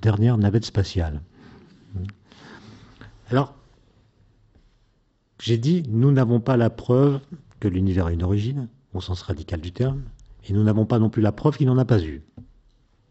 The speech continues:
Donc la question est ouverte, elle est scientifiquement ouverte. Et peut-être qu'un jour, nous aurons la preuve que l'univers a une origine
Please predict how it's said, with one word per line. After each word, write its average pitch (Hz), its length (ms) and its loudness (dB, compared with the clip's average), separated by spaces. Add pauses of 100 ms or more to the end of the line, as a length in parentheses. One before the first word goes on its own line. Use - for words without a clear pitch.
(560)
Donc 113 180 -2
la 123 80 4
question 139 320 0
est 135 300 -6
ouverte, 139 640 -2 (460)
elle 123 140 4
est 135 180 0 (140)
scientifiquement 127 1000 -2 (360)
ouverte. 92 520 -6 (1600)
Et 110 80 0
peut-être 185 220 2
qu'un 127 180 4
jour, 113 480 2 (840)
nous 143 420 2
aurons 135 520 2 (640)
la 92 100 -4
preuve 98 560 -2 (840)
que 131 300 2 (380)
l'univers 101 580 -2 (100)
a 92 120 -2
une 90 240 0
origine 107 280 0